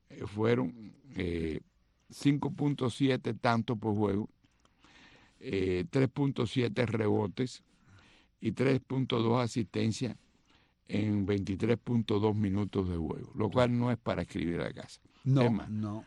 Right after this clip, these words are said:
Speaker 2: no.
Speaker 1: lo cambiaron. Eso es lo, lo último que hizo él, que
Speaker 2: Creo que en
Speaker 1: fue
Speaker 2: el último juego anotó veintidós puntos en la postemporada, pero recuerda, ese juego ya estaba gente lesionada,
Speaker 1: Ah, sí, ese
Speaker 2: era
Speaker 1: treinta y un
Speaker 2: como un
Speaker 1: juego de eso
Speaker 2: juego
Speaker 1: que no hubo, ya está
Speaker 2: ya, ya
Speaker 1: decidido
Speaker 2: se
Speaker 1: todo.
Speaker 2: acabó, tú sabes,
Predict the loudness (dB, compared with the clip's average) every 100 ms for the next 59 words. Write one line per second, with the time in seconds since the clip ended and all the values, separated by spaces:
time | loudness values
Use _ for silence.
0 | -10 -8 -6 -2 -2 0 2 4 2 2
1 | -2 0 0 -2 0 2 4 4 2 0
2 | 0 -2 0 2 2 0 -4 -4 -2 2
3 | 4 4 4 2 0 0 2 0 0 -2
4 | 0 2 2 2 -2 -2 0 0 0 -2
5 | -4 -4 -6 -2 -2 -2 -2 -2 -2 -2
6 | 0 2 2 2 2 2 0 0 2 2
7 | 0 0 -2 0 2 2 2 0 0 -2
8 | -2 -2 0 2 2 2 2 0 0 0
9 | -2 -2 -2 0 2 4 4 4 4 4
10 | 4 4 4 2 2 2 2 2 2 2
11 | 0 -2 -4 0 2 4 2 4 4 4
12 | 2 2 2 4 4 2 0 -2 0 0